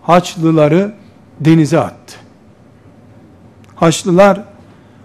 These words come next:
boğulmak, Selahaddin'in ayakları altında ölmekten iyidir diye denize atladılar. Allah ondan razı olsun.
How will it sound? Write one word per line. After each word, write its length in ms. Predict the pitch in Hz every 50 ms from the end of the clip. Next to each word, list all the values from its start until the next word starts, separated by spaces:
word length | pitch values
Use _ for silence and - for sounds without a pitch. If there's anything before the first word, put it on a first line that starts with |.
| - -
boğulmak, 720 | 151 160 175 180 180 180 175 180 190 196 180 180 - -
Selahaddin'in 760 | - - 180 165 165 170 175 175 170 170 - - 170 175 170 156
ayakları 480 | 151 156 156 160 147 - 160 165 185
altında 480 | 180 165 151 - - 180 165 156 151 156
ölmekten 640 | 147 156 160 165 165 165 156 143 - - 147 143 165
iyidir 440 | 165 165 170 156 135 156 143 135
diye 200 | 147 160 156 147
denize 300 | 139 147 147 143 131 147
atladılar. 640 | 139 127 117 - - 101 - - - - - - - - - - - - - - - - - - - - _ _ _ - - - - - - - - - _ - - - - - - - - - - - _ - - - - - - - -
Allah 340 | - 170 185 185 175 156 156
ondan 580 | 170 165 156 156 156 156 160 165 175 165 190 185
razı 380 | 151 147 139 131 117 131 104
olsun. 240 | 90 - - -